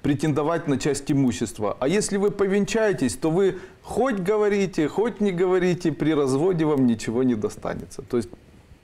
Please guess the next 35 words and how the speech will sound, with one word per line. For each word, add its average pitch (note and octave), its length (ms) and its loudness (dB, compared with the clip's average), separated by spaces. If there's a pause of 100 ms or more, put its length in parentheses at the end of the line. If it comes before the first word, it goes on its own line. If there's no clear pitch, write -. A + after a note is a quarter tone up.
(840)
возможно, C#3 800 0
ничего C#3 420 0
не F3+ 180 0
было, C3+ 220 0
и, A2 80 2
возможно, C3 560 0
там A#2 220 0
заработали, C#3 640 -2 (260)
и, C3+ 80 0
возможно, C3+ 460 0
после B2+ 340 -2
этого B2 180 0
мужчина B2 400 2
вам A#2 180 0
скажет: A2 440 -4 (580)
«Я D#3+ 160 0
самый D3+ 300 0
сильный, E3+ 380 0
а A#2+ 40 0
ты B2 140 -2
слабая, C3 420 0
тут G2+ 220 -4
твоего B2 260 0
ничего B2 240 0
нет, G#2+ 240 0
это A#2 160 -2
всё C#3+ 220 -2
на C3+ 100 2
мне A#2+ 180 2
записано A2 500 -4
свободно». G2+ 720 -4
А - 100 -16
тогда C3 600 -2
что - 260 -2
честнее? A2 640 -2